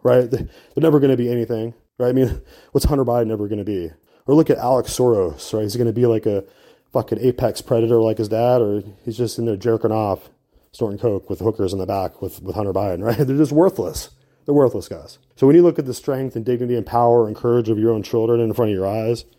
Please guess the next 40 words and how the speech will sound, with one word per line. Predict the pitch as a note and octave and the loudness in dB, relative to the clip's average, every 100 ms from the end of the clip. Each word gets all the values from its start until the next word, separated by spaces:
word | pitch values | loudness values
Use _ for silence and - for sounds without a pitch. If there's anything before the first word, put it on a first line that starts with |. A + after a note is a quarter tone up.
| _ - | _ 0
that's | B2 A#2+ - | 2 2 0
the, | - A#2 | -6 -2
that's | A2+ A2 | -2 -4
the | - E2+ | -8 -10
elites, | F2 E2+ - - - _ _ _ | -10 -14 -18 -20 -20 _ _ _
right? | G2+ F#2+ G#2 A2 | -8 -8 -4 0
That, | C#3 C3+ | 0 2
that's | C3 - | -2 -2
who's | A#2+ F#2+ | -4 -4
elite. | E2+ E2 - _ _ _ | -10 -12 -14 _ _ _
That's | - D#3 - | -2 0 2
what | A#2 G2+ G2+ | 2 0 -6
Trump | A2+ G2 | -8 -6
meant | G2+ G2 | -8 -8
when | G2+ | -6
he | G#2 | -6
said, | G#2+ | -6
"You're | G2+ B2 A#2 | 0 2 2
the | G#2 | 0
elite." | G2+ G2 A2 | -4 -4 2
We're, | E3+ | 2
we're | C3+ E3 C3+ | 2 0 0
the | G2+ | -2
elite, | F2 G2+ D#2+ - | -6 -8 -10 -12
guys, | E2 D2+ - - | -14 -16 -20 -14
'cause | G#2 G2 | -12 -2
we're, | B2 | 0
we're | A#2 C3+ | 2 2
the | A#2 A2+ | 2 0
actual | G#2+ A2 G#2 | -4 -4 -4
ones | G#2 G#2 F2+ | -4 -4 -6
who | G2 | -6
hold | - B2+ A2+ G2+ G2 _ _ _ | -2 0 0 -2 -10 _ _ _
the | - | -6
accountability | G2 B2+ A2 A2 G#2+ A2+ A#2 B2 B2 _ _ _ - | -4 -4 -4 -4 0 2 2 0 -4 _ _ _ -12
and | G#2+ | -8
the | |
responsibility | G#2 - G#2+ G#2+ - A#2 A#2 B2 B2 | -8 -4 -4 -4 -2 2 2 2 0
of | B2+ | -2
parents | - A#2+ B2 C#3 - | -6 -6 -6 -8 -12